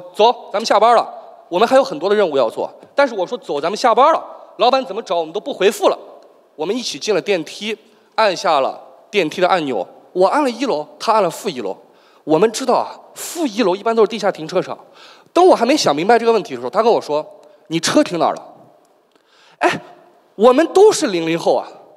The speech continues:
对不对？我才发现改变职场的不是零零后，改变职场的是给这个还没有刚刚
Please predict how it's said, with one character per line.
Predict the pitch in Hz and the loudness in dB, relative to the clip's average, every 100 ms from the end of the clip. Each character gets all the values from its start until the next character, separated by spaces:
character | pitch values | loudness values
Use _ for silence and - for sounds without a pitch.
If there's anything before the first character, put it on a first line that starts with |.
| _ _ _ - | _ _ _ 0
对 | 294 | 2
不 | 202 | 2
对？ | 139 - - | 0 -2 -12
我 | 233 269 | 2 2
才 | 330 392 | 2 0
发 | 392 | 0
现 | 339 254 | 0 -2
改 | - 180 185 | 2 0 2
变 | 311 302 202 - | 2 0 0 -8
职 | 202 | -6
场 | 277 160 | -4 -4
的 | 147 | -6
不 | - 202 | -6 -2
是 | 277 285 | 0 0
零 | 147 131 | 0 -6
零 | 127 | -8
后， | - 107 - - - | -4 -4 -4 -16 0
改 | 240 247 | 2 4
变 | 349 302 | 4 2
职 | - | -2
场 | 269 190 151 | -4 -2 -2
的 | 175 | -2
是 | - 165 - - - | 2 0 0 -14 0
给 | 196 185 | 2 4
这 | 339 240 | 2 2
个 | 175 110 - - | 2 0 -8 -10
还 | - 185 247 | 0 2 2
没 | 220 | 2
有 | 247 180 - - - - _ | 4 2 0 -20 -20 -20 _
刚 | 294 294 | 0 2
刚 | 285 277 | 2 0